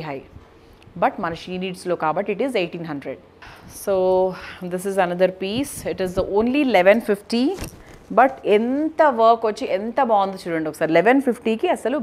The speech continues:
beautiful అంటే beautiful ఉంది. And దీని దుపట్టా చూస్తే కనుక దుపట్టా is like this.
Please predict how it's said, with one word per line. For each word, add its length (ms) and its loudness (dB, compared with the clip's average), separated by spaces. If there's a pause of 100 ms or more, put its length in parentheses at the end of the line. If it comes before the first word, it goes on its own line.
(120)
beautiful 460 0
అంటే 100 -2 (100)
beautiful 380 -2
ఉంది. 140 -6 (720)
And 80 0 (100)
దీని 180 -2
దుపట్టా 380 2
చూస్తే 240 -4 (100)
కనుక 400 0
దుపట్టా 380 -2
is 160 -14
like 120 -6 (100)
this. 140 -4